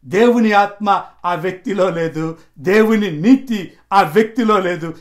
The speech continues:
సాతాను మనస్సు, సాతాను యొక్క అవినీతి ఆ వ్యక్తిలో ఉన్నాయి. కాబట్టి ఇక్కడ సెల్ఫ్ కంట్రోల్ వల్ల నీతి కనిపిస్తా ఉంది. ఆ తర్వాత కాపరి మనకు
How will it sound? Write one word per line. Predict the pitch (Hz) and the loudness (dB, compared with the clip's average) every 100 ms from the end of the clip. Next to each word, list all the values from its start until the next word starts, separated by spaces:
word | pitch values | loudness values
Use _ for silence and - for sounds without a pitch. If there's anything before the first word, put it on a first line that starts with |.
| - | -12
సాతాను | - 320 330 311 294 269 | 2 2 4 4 4 4
మనస్సు, | 190 247 320 277 - 175 131 _ _ - | 4 2 4 0 -2 -14 -16 _ _ -20
సాతాను | - 320 - 330 311 294 | -2 2 4 4 4 6
యొక్క | 277 262 269 | 6 4 2
అవినీతి | 220 - 294 330 320 277 - 269 233 190 - - | -2 0 2 4 4 4 2 -2 -2 -2 -12 -2
ఆ | 220 | 0
వ్యక్తిలో | 214 202 - 214 190 | 2 0 -2 -2 0
ఉన్నాయి. | 156 151 120 98 _ _ _ _ _ _ _ _ 269 | 0 -4 -10 -14 _ _ _ _ _ _ _ _ -8
కాబట్టి | 269 269 262 | -2 -2 -4
ఇక్కడ | 226 214 | -10 -10
సెల్ఫ్ | 190 - 269 226 - | -10 -4 -4 -4 -10
కంట్రోల్ | 254 - 233 202 | -10 -6 -6 -4
వల్ల | 196 190 180 - _ - | -6 -4 -6 -6 _ -6
నీతి | 214 214 | -6 -6
కనిపిస్తా | 175 180 165 151 - 185 147 135 | -8 -8 -8 -16 -16 -12 -12 -14
ఉంది. | 127 - - - _ _ - - 226 | -20 -20 -20 -20 _ _ -20 -6 -4
ఆ | |
తర్వాత | 262 262 262 233 | 2 4 4 2
కాపరి | 226 233 262 269 254 233 | -4 -2 -2 0 -2 0
మనకు | 220 214 214 190 170 | -2 -4 -8 -10 -10